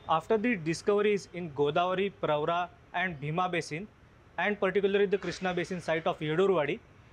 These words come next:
now we will be talking about the sites in the upper Krishna basin, that is in the Satara region, the new discoveries within last seven to eight years. Now in the upper Krishna basin, that is in the Satara region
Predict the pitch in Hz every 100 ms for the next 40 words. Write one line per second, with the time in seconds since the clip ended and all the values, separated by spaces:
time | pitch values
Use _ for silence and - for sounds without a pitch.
0 | - 170 196 226 226 214 233 214 - 165
1 | 226 220 196 196 208 - - - 180 175
2 | 196 - 220 214 247 160 - 196 175 -
3 | 165 151 143 226 220 160 175 180 196 185
4 | 156 147 180 170 147 135 139 - - -
5 | 180 202 220 196 - 196 175 185 - -
6 | 165 165 196 151 165 - - 165 175 180
7 | 196 180 170 147 127 113 - - - -
8 | - - 170 208 208 208 - - - -
9 | - - 135 - 208 196 175 190 165 147
10 | 151 131 131 151 156 147 143 131 165 175
11 | 151 147 135